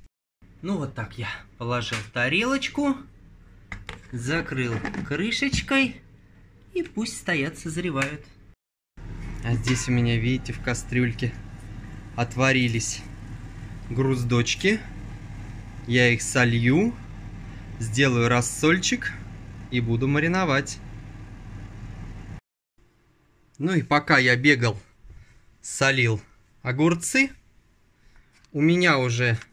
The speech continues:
напоились мои орхидейки. Опа! А эту орхидейку я сейчас достану.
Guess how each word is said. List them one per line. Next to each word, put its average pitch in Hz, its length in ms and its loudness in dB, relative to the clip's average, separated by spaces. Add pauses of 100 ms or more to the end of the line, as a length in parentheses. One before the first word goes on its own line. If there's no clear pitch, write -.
(120)
напоились 143 1200 2 (840)
мои 127 320 2
орхидейки. 135 1000 2 (4000)
Опа! 120 840 -2 (1200)
А 120 160 0
эту 147 300 4
орхидейку 131 720 0
я 123 180 2
сейчас 120 640 -2 (500)
достану. 117 1040 -2